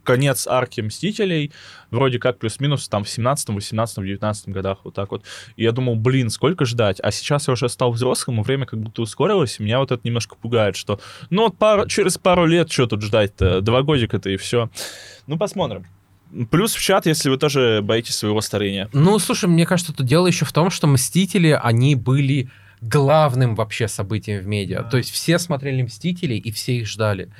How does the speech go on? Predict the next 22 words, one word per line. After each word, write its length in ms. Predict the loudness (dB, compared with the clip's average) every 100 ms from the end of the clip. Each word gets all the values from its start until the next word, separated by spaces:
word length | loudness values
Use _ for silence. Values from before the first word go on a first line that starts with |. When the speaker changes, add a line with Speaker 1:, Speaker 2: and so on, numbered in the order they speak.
| -20 _
Speaker 2:
И 120 | -4
поэтому, 880 | -4 0 2 2 2 0 2 0 -2 -10 -20 _ -8
э, 280 | -6 -2 2
ну, 140 | 4
то 60 | 4
есть 120 | 4
ты 100 | 4
реально 300 | 6 4 2
отсчитывал. 640 | -2 -6 -6 -6 -6 -6
А 160 | -2 0
вот 160 | 0 -2
сейчас, 640 | -6 0 2 2 0 -8 -16 -20 -20 _
э, 340 | -2 2 2 2
как 240 | 0 0
будто 640 | 2 0 0 2 4 2 -2 _ _ 2
очень-очень 600 | 4 4 4 4 4 2
много 220 | 4 2
всего 280 | -2 0 2
разного, 400 | 4 4 4 4
нет 340 | 6 4 2 -2
единого 580 | 2 4 4 4 4 2
объединяющего, 960 | 0 0 2 2 0 -2 -2 -2